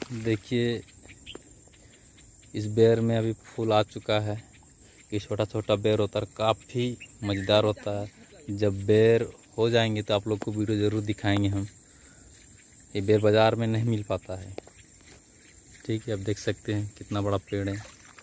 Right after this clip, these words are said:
ये खेत के किनारे हुआ है। हाँ दोस्तों, ये वही जगह है जहाँ पर आप लोग को लेके आना चाह, चाह रहे थे हम।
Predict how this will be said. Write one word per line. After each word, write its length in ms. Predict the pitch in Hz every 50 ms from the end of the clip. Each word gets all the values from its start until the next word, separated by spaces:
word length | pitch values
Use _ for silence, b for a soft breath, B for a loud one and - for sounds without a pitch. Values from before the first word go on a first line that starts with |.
| - - - - - - -
ये 60 | 110 107
खेत 240 | - - 123 - -
के 120 | - 117 -
किनारे 380 | - 117 110 107 107 107 113 113
हुआ 200 | 110 107 107 104
है। 160 | 120 143 165 - - - - - - - - - - - - - - - - - - _ _ _ _ _ _ - - - - - - - - - - - - -
हाँ 260 | - - 110 117 127 123
दोस्तों, 340 | 127 127 117 - - 123
ये 160 | 123 127 123 120
वही 220 | 120 113 113 131 127
जगह 300 | 127 120 117 123 120 117
है 320 | 110 117 127 135 123 101
जहाँ 200 | 104 107 110 113
पर 140 | - 120 113
आप 140 | 113 - -
लोग 120 | 113 110 -
को 240 | - 120 117 117 113
लेके 280 | 113 113 113 - 113
आना 180 | 110 110 113 110
चाह, 200 | 110 117 110 113
चाह 200 | 104 - 113 113
रहे 160 | 113 113 110 107
थे 140 | - 113
हम। 200 | 110 123 139 165